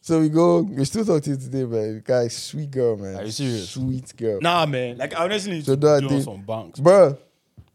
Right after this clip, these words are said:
Speaker 2: I need to, I need to jump on some travel.
Speaker 1: You do. Trust me. So
Speaker 2: I
Speaker 1: we
Speaker 2: do.
Speaker 1: do our thing, you know, I'm like, "Yo, we are, I'm, I'm leaving by twelve. We need to get the house in order quickly," you know, so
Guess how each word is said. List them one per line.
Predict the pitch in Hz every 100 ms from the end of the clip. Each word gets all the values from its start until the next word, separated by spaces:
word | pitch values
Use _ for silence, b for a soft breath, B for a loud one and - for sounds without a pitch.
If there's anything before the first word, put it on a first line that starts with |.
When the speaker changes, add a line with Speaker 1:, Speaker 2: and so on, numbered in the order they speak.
| -
Speaker 2:
I | 127
need | 135
to, | 104 113 - -
I | 123
need |
to | 120
jump | 101 104 92
on |
some | 92 90
travel. | 98 98 90 123 - - -
Speaker 1:
You | 139 131
do. | 139 147 113 - _
Trust | - 190 196
me. | 156 123 - -
So | 180
Speaker 2:
I | 160
Speaker 1:
we | 165
Speaker 2:
do. |
Speaker 1:
do | 185
our | 214
thing, | 180 170 165 143
you | 127 127
know, | 127 120
I'm | 120
like, | 113 110
"Yo, | 117 113 101 - -
we | 98
are, | -
I'm, | 90 95
I'm | - 110
leaving | 113 110 113
by | 90 90
twelve. | - 98 98 87 -
We | 98
need | 104
to | 101
get | 95
the | 95
house | 85 -
in | 90
order | 85 85 82 87 _ _
quickly," | _ 98 - 95 90 90 -
you | 82
know, | 85 62
so | - 80